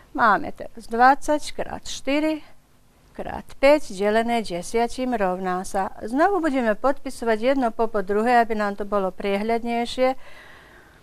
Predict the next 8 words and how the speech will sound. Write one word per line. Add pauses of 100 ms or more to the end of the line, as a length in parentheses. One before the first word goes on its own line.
(720)
aby
sme
sa (760)
nepomýlili. (360)
Znamená,
počiarkneme
si
dvadsať